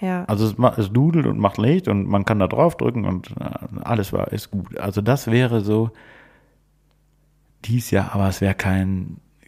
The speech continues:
Speaker 2: das ist kein Spielzeug aus der Hölle. Das wär, da
Speaker 1: Nein.
Speaker 2: waren wir,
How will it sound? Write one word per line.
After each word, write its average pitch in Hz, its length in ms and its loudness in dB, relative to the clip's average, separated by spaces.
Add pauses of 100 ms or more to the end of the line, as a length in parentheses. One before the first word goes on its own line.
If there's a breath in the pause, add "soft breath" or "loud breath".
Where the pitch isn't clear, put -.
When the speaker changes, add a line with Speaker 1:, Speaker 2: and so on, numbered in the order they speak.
Speaker 2:
das 104 180 -2
ist 101 120 -6
kein 87 260 -2
Spielzeug 90 480 -6
aus 78 160 -10
der 78 160 -8
Hölle. 76 300 -6
Das - 280 -4
wär, 80 120 -4
da 90 180 0
Speaker 1:
Nein. 87 100 2
Speaker 2:
waren 90 260 0
wir, 87 340 -2